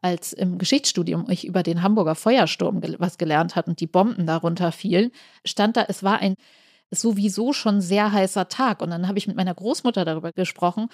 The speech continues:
und gesagt, ja, das war ja so ein heißer Sommertag. Und wie Wetter und Wetterbeschreibung und das Wissen um, was für ein Wetter es war,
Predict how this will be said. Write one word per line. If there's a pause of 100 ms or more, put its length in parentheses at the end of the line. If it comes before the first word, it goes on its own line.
(140)
und
gesagt,
ja,
das
war
ja
so
ein
heißer
Sommertag.
Und
wie (360)
Wetter
und
Wetterbeschreibung
und
das
Wissen
um,
was
für
ein
Wetter
es
war,